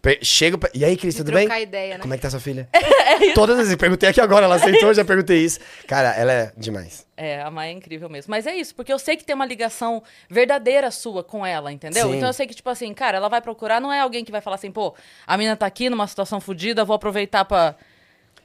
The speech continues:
Speaker 3: pra-,
Speaker 1: Entende?
Speaker 3: entendeu? É
Speaker 1: É.
Speaker 3: alguém que, tipo assim, "Não, vamos lá, tô aqui, vamos lá, vou te orientar, faça isso, faça aquilo, sei como
Speaker 1: E
Speaker 3: funciona
Speaker 1: isso é muito
Speaker 3: os
Speaker 1: foda,
Speaker 3: trâmites",
Speaker 1: mano.
Speaker 3: sabe?
Speaker 1: Minha mãe sempre falou assim,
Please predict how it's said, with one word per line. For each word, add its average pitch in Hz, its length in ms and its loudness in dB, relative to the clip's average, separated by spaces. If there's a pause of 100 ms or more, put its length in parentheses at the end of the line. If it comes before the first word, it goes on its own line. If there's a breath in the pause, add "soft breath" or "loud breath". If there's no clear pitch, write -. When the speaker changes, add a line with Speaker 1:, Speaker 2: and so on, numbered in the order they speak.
(160 soft breath)
Speaker 3:
pra-, - 160 -4
Speaker 1:
Entende? 143 100 2
Speaker 3:
entendeu? 240 460 6
É 220 80 6
Speaker 1:
É. 240 120 8
Speaker 3:
alguém 254 240 4
que, 330 80 -8
tipo 349 120 -4
assim, 320 220 -2
"Não, 339 340 -4
vamos 240 260 -4
lá, 311 200 -4
tô 240 100 -4
aqui, 247 380 -6
vamos 214 200 -8
lá, 233 80 4
vou 214 120 -6
te 220 80 -14
orientar, 190 300 -4
faça 196 280 -6
isso, 226 160 -6
faça 190 180 -12
aquilo, 214 520 -8 (260 soft breath)
sei 220 160 -2
como 208 180 -8
Speaker 1:
E 190 40 -12
Speaker 3:
funciona 147 260 -4
Speaker 1:
isso 156 140 0
é - 20 2
muito 175 240 0
Speaker 3:
os - 60 -4
Speaker 1:
foda, 139 240 4
Speaker 3:
trâmites", 127 260 -2
Speaker 1:
mano. 113 60 -4
Speaker 3:
sabe? 170 180 -6
Speaker 1:
Minha 127 160 -2
mãe 143 140 -4
sempre 165 260 -8
falou 156 220 -4
assim, 135 340 -6